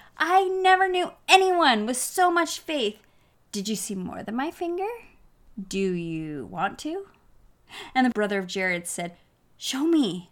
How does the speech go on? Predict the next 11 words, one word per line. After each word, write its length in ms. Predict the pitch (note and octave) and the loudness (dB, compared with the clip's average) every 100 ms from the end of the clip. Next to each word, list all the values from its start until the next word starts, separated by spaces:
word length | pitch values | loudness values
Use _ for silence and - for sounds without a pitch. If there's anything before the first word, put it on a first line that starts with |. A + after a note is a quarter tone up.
| _ _ - _ | _ _ -20 _
And 140 | G#3+ G#3+ | -2 0
the 60 | |
Lord 260 | G3+ G3 G3 | 2 0 -2
said, 240 | F#3+ F3 - _ - _ | -8 -8 -12 _ -20 _
"Will 80 | F3 | -8
you 80 | E3+ | -6
believe 360 | F3+ F3 F3 - _ | -4 -4 -6 -12 _
everything 640 | E3+ E3 F3 F#3 F3+ G3 F#3+ | -8 -8 -8 -10 -8 -6 -6
I 80 | |
tell 260 | F#3+ - F#3+ | -8 -6 -6
you?" 380 | G3 G#3+ B3 | -4 -4 -6